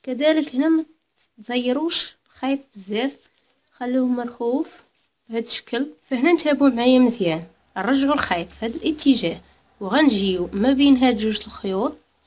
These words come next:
وغنطلعوا الإبرة بهاد الشكل.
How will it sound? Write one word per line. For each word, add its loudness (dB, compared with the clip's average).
وغنطلعوا -4
الإبرة -8
بهاد 0
الشكل. -4